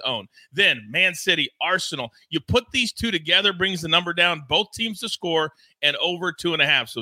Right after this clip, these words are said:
two one would be perfect. Three one would be even better, but that's all we need for that particular game. But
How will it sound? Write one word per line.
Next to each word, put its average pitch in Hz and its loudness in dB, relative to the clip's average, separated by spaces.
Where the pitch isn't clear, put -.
two 190 -6
one 165 2
would 135 -4
be 139 -10
perfect. 165 -4
Three 156 2
one 147 -2
would 131 -10
be 139 4
even 123 -2
better, 156 2
but 127 -4
that's 143 2
all 135 0
we 131 -2
need 120 -2
for 120 -2
that 120 -2
particular 101 -6
game. 110 -2
But 156 0